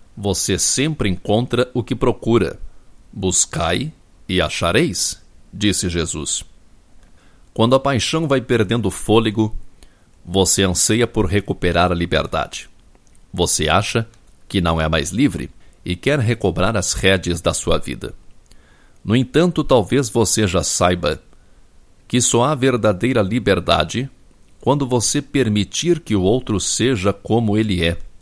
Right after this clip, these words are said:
exatamente como ele é. Se você aceita o outro do jeito que ele é, independente de ele aceitá-lo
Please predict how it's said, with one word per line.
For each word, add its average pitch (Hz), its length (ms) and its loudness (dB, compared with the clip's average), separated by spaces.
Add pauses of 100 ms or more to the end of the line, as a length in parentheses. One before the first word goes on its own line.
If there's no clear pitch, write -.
(160)
exatamente 85 920 -2
como 107 360 0
ele 110 220 -2
é. 165 160 -4 (560)
Se - 180 -4
você 135 340 2
aceita 160 500 2
o 104 80 4
outro 85 340 0
do 87 140 -2
jeito 85 360 -4
que - 140 -2
ele 87 200 2
é, 104 180 0 (600)
independente 95 840 0
de 80 180 -4
ele 143 260 0
aceitá-lo 90 760 0